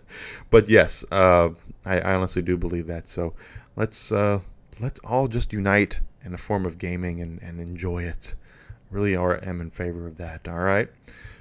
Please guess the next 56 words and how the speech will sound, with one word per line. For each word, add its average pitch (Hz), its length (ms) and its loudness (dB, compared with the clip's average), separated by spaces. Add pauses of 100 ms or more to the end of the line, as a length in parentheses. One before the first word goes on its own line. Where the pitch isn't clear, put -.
So 131 320 6
that's 175 180 6
really 165 160 8
what, 131 380 4
what 113 160 4
I - 20 10
wanna 107 260 4
talk 101 320 2
about 101 300 4
today. 95 560 6
Uh, 90 440 0 (840)
now, 98 280 4
I, 104 180 2
I 101 60 6
do 117 160 2
need 120 180 2
to 123 60 6
update 107 400 4
you 107 100 0
guys 101 220 8
a 95 60 2
little 104 200 4
bit 101 140 4
on 98 160 4
what's 95 160 -2
going 98 260 0
on 95 140 2
over 95 160 0
the 92 100 2
next 92 260 -2
month, 90 300 -2 (400)
and 92 240 2
I 90 80 6
did 92 300 0
say, 98 180 6
and 92 80 4
I 98 60 6
will 101 100 6
continue 104 440 2
to 87 220 4
update 90 240 0
you 92 60 -2
guys 90 240 4
on 87 140 0
what's 85 160 -2
going 87 280 -2
on, 87 300 -4 (340)
and 95 320 2
it 101 60 2
comes 117 260 2
down 104 280 4
to - 120 0
the 92 100 0
fact 92 400 4
that, 90 340 2
uh, 87 360 0